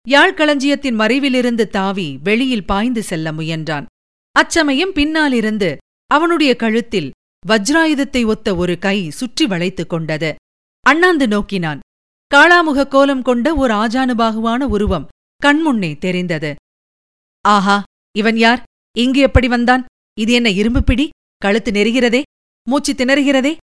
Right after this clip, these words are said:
விழி பிதுங்குகிறதே. இன்னும் சில கண நேரம் போனால் உயிரே போய்விடுமே." வந்தியத்தேவன் ஒரு பெருமுயற்சி செய்து அந்த இரும்பு கையின் பிடியை திமிரி தளர்த்திக் கொண்டு வெளியில் பாய்ந்தான்.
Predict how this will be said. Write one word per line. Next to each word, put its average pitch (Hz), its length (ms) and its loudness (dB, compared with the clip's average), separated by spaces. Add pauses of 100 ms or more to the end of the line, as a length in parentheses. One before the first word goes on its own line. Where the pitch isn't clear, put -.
(260)
விழி 247 180 0
பிதுங்குகிறதே. 277 720 2 (560)
இன்னும் 240 180 0
சில 240 220 0
கண 269 180 2
நேரம் 262 280 2
போனால் 247 300 2 (360)
உயிரே 247 260 4
போய்விடுமே." 269 580 2 (600)
வந்தியத்தேவன் 339 680 4
ஒரு 285 200 0
பெருமுயற்சி 254 640 0
செய்து 180 440 -6 (300)
அந்த 285 240 2
இரும்பு 320 380 0
கையின் 233 340 0
பிடியை 202 480 -2
திமிரி 240 420 -2
தளர்த்திக் 196 460 -6
கொண்டு 170 480 -4
வெளியில் 202 420 -2
பாய்ந்தான். 151 460 -4